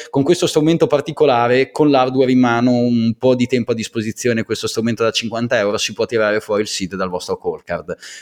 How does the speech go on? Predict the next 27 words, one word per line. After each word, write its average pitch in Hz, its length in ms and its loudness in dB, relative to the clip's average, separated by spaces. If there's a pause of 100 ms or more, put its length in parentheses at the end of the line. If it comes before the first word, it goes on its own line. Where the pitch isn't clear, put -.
(120)
Il 110 80 -2
risultato 135 420 2
finale 131 320 0
che, 131 160 -4 (120)
dal 117 200 0
vostro 120 220 0
Trezor, 92 420 -2
scusate. 87 400 -8
Il - 280 -18
risultato 123 500 0
finale 139 320 2
è - 20 2
che 135 80 -2
il 107 60 -2
Trezor 110 460 0
è 117 420 0
effettivamente 120 580 0
un 110 80 2
hardware 107 240 0
wallet 110 320 -2
molto 156 300 2
carino, 120 560 -2 (640)
eh, 101 440 0
funziona 147 440 2
bene, 117 420 0 (400)
purtroppo 127 640 2
è 117 580 0